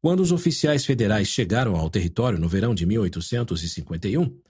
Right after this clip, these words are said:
os casamentos plurais haviam se tornado mais comuns na igreja, tornando mais difícil para os santos esconder dos visitantes essa prática. Inclusive, em festas e outras reuniões sociais,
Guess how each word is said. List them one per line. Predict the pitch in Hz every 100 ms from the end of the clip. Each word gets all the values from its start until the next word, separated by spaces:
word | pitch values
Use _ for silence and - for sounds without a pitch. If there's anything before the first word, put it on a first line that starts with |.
| _ _
os | 135
casamentos | - 143 156 156 -
plurais | - 156 127 131
haviam | 135 127 131
se | 131
tornado | 131 110 120 127
mais | 120
comuns | - 127 110 120
na | 127
igreja, | 110 120 98 76
tornando | 123 113 135 131
mais | 123 170
difícil | 147 110 147 160
para | 107 92
os | -
santos | 131 135 127 - - -
esconder | 139 - 117 95 110 90
dos | 87
visitantes | 85 107 131 87 85 117 82
essa | -
prática. | - - - - - _ _ _ _
Inclusive, | 110 127 101 143 120 87 _ _
em | 120 110
festas | - 131 143 113 85
e | 87
outras | 135 131 92
reuniões | 101 113 95 90
sociais, | 120 - 143 143